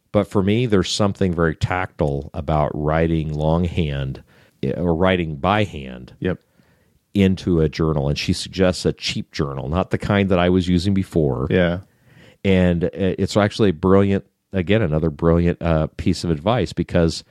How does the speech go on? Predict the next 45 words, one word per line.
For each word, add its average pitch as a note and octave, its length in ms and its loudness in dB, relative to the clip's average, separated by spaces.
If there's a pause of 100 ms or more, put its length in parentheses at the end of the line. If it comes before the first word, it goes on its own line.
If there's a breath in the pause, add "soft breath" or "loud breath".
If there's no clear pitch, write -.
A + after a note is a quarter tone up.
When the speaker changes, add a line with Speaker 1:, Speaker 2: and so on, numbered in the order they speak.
(240 soft breath)
Speaker 1:
when G#2+ 240 4
I G#2 120 2
write G2 460 0
in G#2 140 -2
an F#2+ 260 0
expensive G2+ 600 -2
journal, A2+ 480 0 (220 soft breath)
I G2 120 2
worry G#2 440 2
about F2 280 0
the F#2+ 80 0
words F2 380 0
that E2+ 80 0
I D#2+ 100 0
put E2 220 0
in D#2 100 0
the D2 80 -2
journal. D2 520 -4 (100)
Speaker 2:
Hmm. A2+ 240 -2 (460 soft breath)
Speaker 1:
When F#2+ 160 2
I F#2 80 4
write F#2+ 380 2
on F2 420 -2 (160)
a F2 100 -2
cheapo A2+ 520 2
journal, G#2 440 0
and E2+ 80 2
I, E2+ 260 0 (120)
I F2 40 0
usually F2 380 2
just E2 220 -8
buy E2 220 2
a D#2+ 220 0
Moleskine D#2+ 680 0
journal E2 440 0
from D2+ 300 -2
Barnes D#2+ 320 -2
and C#2+ 100 -8
Noble, D#2+ 440 0 (220 loud breath)
Speaker 2:
Hmm. G2+ 160 -6 (220 loud breath)
Speaker 1:
and F2 140 2
I E2 100 4
write D#2+ 420 0
on E2+ 220 -2
that, D2+ 300 -4